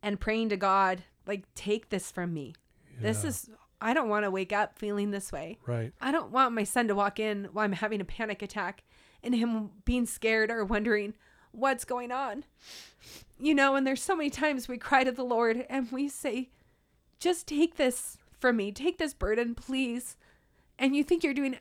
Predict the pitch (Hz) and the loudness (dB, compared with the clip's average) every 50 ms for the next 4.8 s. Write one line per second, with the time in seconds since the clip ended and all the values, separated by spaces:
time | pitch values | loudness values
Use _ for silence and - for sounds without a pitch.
0 | - - 226 254 240 285 277 - - 262 240 226 220 220 214 196 180 - - - | -8 -4 -4 -2 0 0 0 0 2 2 4 4 6 6 4 4 0 -4 -10 -16
1 | - _ - - 131 127 117 104 - - 185 - 98 - - - 285 285 285 285 | -16 _ -10 -4 -2 0 2 4 6 8 8 8 6 2 2 4 4 4 4 2
2 | - - - - 233 226 220 - - 269 247 247 240 - - _ _ - - - | -2 0 4 6 6 6 6 6 4 2 2 2 -2 -6 -14 _ _ -20 -10 -2
3 | 208 233 240 233 247 233 - - 240 240 240 233 214 220 208 - 208 196 214 220 | 0 0 2 2 0 -2 -2 0 2 4 4 4 4 4 2 -2 -2 0 0 0
4 | 220 214 214 202 208 202 190 165 170 202 - - - - 220 | 0 -2 -2 -2 -2 -2 -4 -4 -6 -8 -8 -8 -8 -8 -8